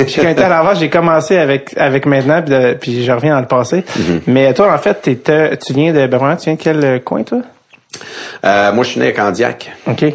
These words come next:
Speaker 2: Euh, j'ai grandi, euh, après ça, euh, dans le coin d'Oka.
Speaker 1: Ok.
Speaker 2: Euh, et puis, euh, je suis parti quand même assez jeune d'ici, là, parce que j'ai eu un, un scholarship pour aller jouer aux États-Unis. Donc, euh, je suis parti
Speaker 1: Au
Speaker 2: à, tre-,
Speaker 1: secondaire.
Speaker 2: à treize ans, je suis parti d'ici. J'ai été dans une école qui s'appelle Mount Assumption Institute.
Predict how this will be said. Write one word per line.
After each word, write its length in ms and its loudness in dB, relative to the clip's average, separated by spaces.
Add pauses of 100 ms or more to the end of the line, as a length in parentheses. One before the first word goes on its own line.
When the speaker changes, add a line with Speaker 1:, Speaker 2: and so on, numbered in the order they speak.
Speaker 2:
Euh, 260 0
j'ai 140 -2
grandi, 640 -2
euh, 260 2
après 200 -4
ça, 140 -4
euh, 600 2
dans 120 -4
le 60 -2
coin 140 -2
d'Oka. 460 0 (200)
Speaker 1:
Ok. 140 0 (400)
Speaker 2:
Euh, 420 -2 (400)
et 160 -4
puis, 540 -6
euh, 580 -2
je 60 -10
suis 140 -10
parti 420 -4
quand 140 0
même 180 0
assez 260 -2
jeune 340 0
d'ici, 360 -6
là, 120 2
parce 140 -6
que 60 -8
j'ai 80 -2
eu 60 0
un, 560 -2
un 40 -8
scholarship 540 -2
pour 120 -4
aller 120 -2
jouer 140 -6
aux 120 0
États-Unis. 500 -4 (600)
Donc, 260 -4
euh, 120 2
je 60 -6
suis 80 -8
parti 240 -2
Speaker 1:
Au 40 4
Speaker 2:
à, 40 2
tre-, 100 2
Speaker 1:
secondaire. 260 2
Speaker 2:
à 80 0
treize 320 0
ans, 120 0
je 80 -6
suis 100 -12
parti 260 -6
d'ici. 420 -6
J'ai 140 -4
été 180 -6
dans 160 0
une 140 -4
école 180 0
qui 60 -4
s'appelle 220 0
Mount 240 -2
Assumption 440 -4
Institute. 760 -4